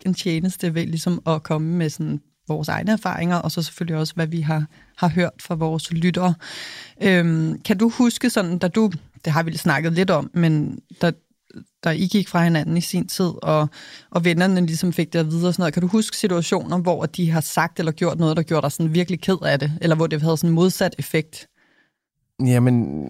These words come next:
Speaker 2: jeg har, jeg har fået den der, som man helst ikke vil have,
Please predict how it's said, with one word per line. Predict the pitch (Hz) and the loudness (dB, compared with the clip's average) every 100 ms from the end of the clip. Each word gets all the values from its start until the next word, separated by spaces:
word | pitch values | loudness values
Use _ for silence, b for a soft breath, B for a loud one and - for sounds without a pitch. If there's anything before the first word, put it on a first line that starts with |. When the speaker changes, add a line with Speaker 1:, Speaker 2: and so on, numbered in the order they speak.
| 80 | -2
Speaker 2:
jeg | 135 | 2
har, | 135 | 2
jeg | 117 127 | 4 2
har | 127 | 2
fået | - 170 180 | 4 4 4
den | 170 160 | 2 4
der, | 151 135 131 _ _ _ _ _ _ _ | 2 0 -4 _ _ _ _ _ _ _
som | - - - 123 | -10 -6 2 4
man | 113 110 107 98 98 - _ _ | 6 6 6 4 2 -2 _ _
helst | 110 156 117 - | 2 2 2 0
ikke | 131 113 | -2 2
vil | 107 | 2
have, | 110 107 | 4 2